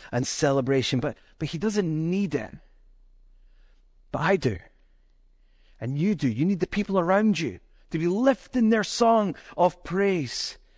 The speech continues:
so that we can encourage one another together in this. And that infectious enthusiasm and joy in God spreads among us. So sing loud. Worship this great God of ours.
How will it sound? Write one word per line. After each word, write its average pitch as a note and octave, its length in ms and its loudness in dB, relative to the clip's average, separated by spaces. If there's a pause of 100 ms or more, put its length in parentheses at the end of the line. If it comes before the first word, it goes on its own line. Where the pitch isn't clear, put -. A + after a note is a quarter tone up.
(160)
so - 200 2
that D#3 120 2
we F#3 240 0
can F3+ 180 -2
encourage F#3 680 -4
one F#3+ 180 0
another D#3+ 300 0
together C#3+ 540 -2 (220)
in D#3+ 200 -2
this. - 580 -8 (800)
And C3 180 0
that D3 260 -2 (1300)
infectious - 840 -4
enthusiasm C3 760 -2
and A#2 100 -2
joy C#3+ 280 0
in A#2+ 160 0
God A#2 300 -2
spreads - 760 -4 (360)
among A2+ 300 0
us. F#2 200 -4
So C3 100 -2
sing E3+ 500 -2 (320)
loud. B2 520 0 (1000)
Worship B2+ 560 -2
this A#2 200 -2
great A#2 340 -2
God A2 320 0
of F#2+ 160 -4
ours. G2 500 -6